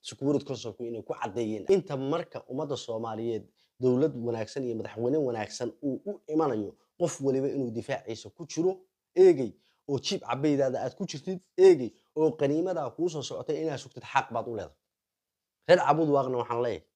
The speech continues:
Eegay, horgal dambe ninkaas haddii berri uu nabad idin kaga baxo, horgal dambe oo mareexaan ah, Cabud Waaq hadduu soo galo, waajibkiisa ha la mariyo.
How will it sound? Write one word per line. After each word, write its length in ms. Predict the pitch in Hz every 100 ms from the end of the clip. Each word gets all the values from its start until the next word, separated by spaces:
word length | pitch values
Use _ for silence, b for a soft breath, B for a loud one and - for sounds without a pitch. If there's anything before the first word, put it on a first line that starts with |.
| _ _ _
Eegay, 320 | 160 156 117 - _ _ -
horgal 500 | 170 180 147 151 151 135
dambe 380 | 139 139 120 156 185 -
ninkaas 340 | 156 170 139 131
haddii 200 | 123 139
berri 200 | 131 151
uu 160 | 143 131
nabad 180 | 135 131
idin 120 | 104
kaga 160 | 131 135
baxo, 220 | 104 87 - _ _ -
horgal 420 | 175 139 135 123
dambe 240 | 127 127 -
oo 120 | 127 120
mareexaan 600 | 113 110 110 110 175 143
ah, 120 | 151 -
Cabud 240 | 127 151
Waaq 180 | 135 110
hadduu 200 | 117 156
soo 180 | - 160
galo, 180 | 139 127
waajibkiisa 500 | 135 139 131 113 104
ha 60 | 107
la 100 | 107
mariyo. 300 | 98 95